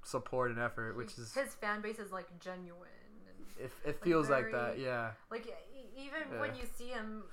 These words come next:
Speaker 2: like, talk at a speech or rally or whatever, he just, he's just so genuine when he talks. You can tell he cares about it,
Speaker 1: Right.
Speaker 2: whatever he's talking about, and
Speaker 1: Right.
Speaker 2: <sighs> yeah.
Speaker 1: So, uh, it, it's crazy that, like,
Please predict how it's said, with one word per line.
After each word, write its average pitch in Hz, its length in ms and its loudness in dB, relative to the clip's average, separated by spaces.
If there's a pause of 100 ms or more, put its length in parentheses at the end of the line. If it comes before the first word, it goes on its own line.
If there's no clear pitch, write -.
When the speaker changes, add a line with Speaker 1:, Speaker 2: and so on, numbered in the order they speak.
(160)
Speaker 2:
like, 208 220 2
talk 202 640 4 (140)
at 202 100 -6
a 190 80 -8
speech 202 380 -8
or 190 120 -4
rally 190 280 -4
or 185 80 -6
whatever, 185 240 -8 (100)
he 208 60 -18
just, 202 160 -16 (260)
he's 254 140 -14
just 285 160 -10
so 285 140 -6
genuine 226 560 -6
when 220 100 -8
he 214 80 -8
talks. 202 420 -2
You 214 80 -12
can 202 80 -10
tell 208 140 -6
he 202 80 -6
cares 196 420 -6
about 190 320 0
it, 196 400 -6
Speaker 1:
Right. 120 240 2
Speaker 2:
whatever 107 240 -4
he's 196 140 -16
talking 196 420 -8
about, 190 520 -8
and - 720 -14
Speaker 1:
Right. 110 260 0 (420)
Speaker 2:
<sighs> - 400 -20
yeah. 185 120 -16 (520)
Speaker 1:
So, 113 540 -4
uh, 123 40 -8 (180)
it, 143 160 0
it's 147 180 -4
crazy 196 420 6
that, 135 220 6
like, 120 280 4